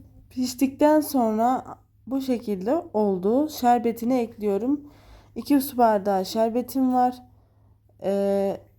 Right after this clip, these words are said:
pardon, iki su bardağı şekerim var.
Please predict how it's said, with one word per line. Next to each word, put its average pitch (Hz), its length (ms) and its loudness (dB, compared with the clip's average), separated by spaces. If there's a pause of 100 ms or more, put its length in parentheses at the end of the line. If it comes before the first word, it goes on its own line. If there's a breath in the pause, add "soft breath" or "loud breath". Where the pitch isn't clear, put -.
(100)
pardon, 190 540 -2
iki 269 180 -4
su 269 140 -4
bardağı 208 380 4
şekerim 262 600 0
var. 262 320 0